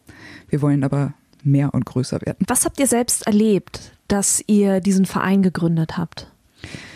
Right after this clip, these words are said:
Speaker 1: Das schließt nicht an ein bestimmtes Ereignis an tatsächlich. Wir sind einfach nur, dadurch, dass wir alle in Clubs arbeiten, seit vielen, vielen Jahren im Nachtleben unterwegs.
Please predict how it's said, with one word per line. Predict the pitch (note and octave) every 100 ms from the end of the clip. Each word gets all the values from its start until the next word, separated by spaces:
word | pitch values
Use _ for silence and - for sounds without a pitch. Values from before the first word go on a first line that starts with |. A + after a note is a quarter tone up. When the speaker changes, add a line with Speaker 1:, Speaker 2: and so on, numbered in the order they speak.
| -
Speaker 1:
Das | C#3+
schließt | - D4 -
nicht | F3+ F#3+
an | D#3+
ein |
bestimmtes | E3+ - D#3+ D#3
Ereignis | D#3+ - D3 D#3
an | - C#3
tatsächlich. | D3 C#3+ C#3 C#3+ C#3
Wir | D3
sind | D3 D#3+
einfach | - D3+ D#3
nur, | D#3 D3+ D3+
dadurch, | C3 C#3
dass | D3 -
wir | -
alle | D3
in | C#3+
Clubs | D#3+ -
arbeiten, | D#3 D3+ D3+ D3+
seit | D3 C#3+ -
vielen, | - D#3 D#3
vielen | - D#3 D3
Jahren | C#3 C#3+
im | D3
Nachtleben | D3 - D#3+ D#3
unterwegs. | D3 D#3+ E3 F#3+ - -